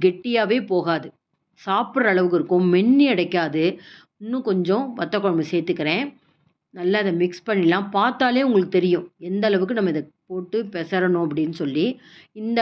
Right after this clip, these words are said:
பதம் கரெக்டா இருக்கும். நான் சூடு ஆறுனதுக்கு அப்புறமே உங்களுக்கு ஒரு கரண்டியில எடுத்து காமிக்கிறேன். கண்டிப்பா லஞ்ச் பாக்ஸ்க்கு கொடுக்கறதுக்கு ட்ரை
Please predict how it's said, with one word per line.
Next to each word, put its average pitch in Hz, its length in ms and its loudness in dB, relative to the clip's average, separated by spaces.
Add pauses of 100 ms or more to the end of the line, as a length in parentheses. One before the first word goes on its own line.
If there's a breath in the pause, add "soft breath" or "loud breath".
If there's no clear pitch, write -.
பதம் 190 340 -2
கரெக்டா 175 380 -4
இருக்கும். 180 380 -4 (380 soft breath)
நான் 165 200 -14
சூடு 247 340 0
ஆறுனதுக்கு 185 560 0
அப்புறமே 180 340 2
உங்களுக்கு 175 300 4
ஒரு 175 120 0
கரண்டியில 175 500 2
எடுத்து 196 220 -2
காமிக்கிறேன். 160 560 -4 (360 loud breath)
கண்டிப்பா 196 440 -4 (140)
லஞ்ச் 214 300 -2
பாக்ஸ்க்கு 233 420 -4
கொடுக்கறதுக்கு 180 520 -2
ட்ரை 165 140 0